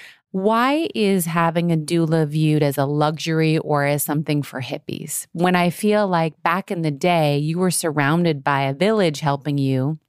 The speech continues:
until some men stepped in, um, and said, "We're taking this, this project over." But, like, in our modern society, like, you are the village, right?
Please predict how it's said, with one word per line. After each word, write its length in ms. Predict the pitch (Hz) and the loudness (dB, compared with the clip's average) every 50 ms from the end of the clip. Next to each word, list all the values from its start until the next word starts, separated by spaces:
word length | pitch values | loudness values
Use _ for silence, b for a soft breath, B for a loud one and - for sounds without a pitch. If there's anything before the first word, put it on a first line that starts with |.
| _ _ | _ _
until 300 | - 160 156 - 160 147 | -4 -2 -2 0 0 -2
some 280 | 143 - 156 147 143 143 | 0 0 0 0 2 2
men 260 | 147 147 170 180 175 170 | 2 2 2 2 2 0
stepped 320 | - - 143 135 135 _ | 0 0 -2 -2 -2 _
in, 280 | 147 135 139 175 208 214 B B B B B B B B B _ - | 0 2 2 2 2 0 B B B B B B B B B _ 0
um, 300 | 151 147 147 143 143 147 | 0 2 2 2 0 0
and 200 | - - 143 139 | -2 -4 -4 -4
said, 180 | - 151 147 | -4 -6 -4
"We're 100 | 147 147 | -4 -6
taking 320 | 143 - 160 139 - 147 143 | -4 -2 -2 -2 0 0 2
this, 320 | 139 135 131 - - - _ _ - | 2 2 0 -2 -8 -8 _ _ -2
this 160 | 160 151 - | -2 -2 -2
project 440 | - - 151 143 139 151 147 147 - | -2 0 0 0 0 -2 -4 -4 -4
over." 460 | - 151 147 143 147 - - - - _ _ | -4 -4 -4 -2 -4 -8 -8 -10 -14 _ _
But, 160 | 185 175 - | -2 -2 0
like, 280 | - 180 175 160 - B B B B B B B B B B B B _ _ | 0 0 -2 -2 -6 B B B B B B B B B B B B _ _
in 120 | 190 190 196 | 0 0 2
our 160 | 196 202 202 | 2 2 2
modern 360 | 202 196 196 202 202 196 190 | 2 2 2 2 0 0 -2
society, 560 | - - 185 - 208 208 226 233 214 190 180 | -4 -8 -8 -4 0 0 0 2 0 0 0
like, 160 | 170 170 170 156 | 0 0 0 0
you 300 | 156 165 190 202 202 185 | -2 0 0 2 2 2
are 180 | 175 185 190 | 2 2 0
the 120 | 185 175 160 | 0 -2 -2
village, 480 | 135 131 113 - 107 107 - - - - | -2 -4 -6 -6 -8 -12 -12 -14 -8 -4
right? 340 | 135 135 147 170 196 202 | -2 0 0 0 -2 -4